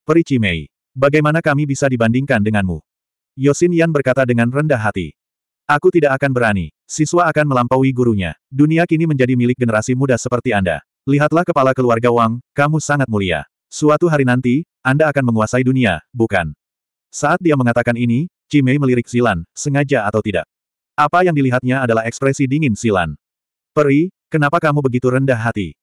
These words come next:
Kami generasi muda masih kekurangan. Kami masih harus bergantung pada pembangkit tenaga listrik seperti Aliansi Master Song San untuk menjaga kami."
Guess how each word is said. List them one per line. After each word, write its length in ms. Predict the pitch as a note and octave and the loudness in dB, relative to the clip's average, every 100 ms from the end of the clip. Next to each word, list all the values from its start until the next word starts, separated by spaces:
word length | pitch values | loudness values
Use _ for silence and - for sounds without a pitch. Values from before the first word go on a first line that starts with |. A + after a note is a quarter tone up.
| _ _ | _ _
Kami 240 | D#3 D#3 | 0 2
generasi 400 | F3 D#3 C3 D3+ | 0 0 0 0
muda 240 | C#3 B2+ B2 | 0 2 2
masih 320 | B2 B2+ D3 | 0 -2 -2
kekurangan. 480 | C3 A2+ G2 F2 D#2 - _ _ | -2 -2 -2 -4 -6 -12 _ _
Kami 240 | D#3 D#3+ | 0 0
masih 240 | F3 D3+ D3 | 0 -2 -2
harus 240 | C3+ C#3+ | -2 0
bergantung 400 | C#3 B2 A#2+ C3+ | 0 0 0 0
pada 160 | B2+ A2+ | 0 0
pembangkit 320 | A2 A2 A#2+ | 0 0 -2
tenaga 320 | B2 A2+ A2+ | -2 0 0
listrik 320 | A#2 - C#3 | 0 0 -4
seperti 320 | - C3+ C3 A#2+ | -2 -4 -2 0
Aliansi 400 | A#2 A2+ A2+ B2 | 0 0 -2 -2
Master 320 | B2+ - G#2 | -2 0 -2
Song 400 | - C3+ B2+ C3+ | 0 -2 0 -4
San 240 | C#3+ A2+ | -4 -4
untuk 160 | C3 C#3 | -2 -2
menjaga 320 | B2 A2 G2+ | -2 0 0
kami." 320 | G2+ F2+ D#2 | 0 -2 -4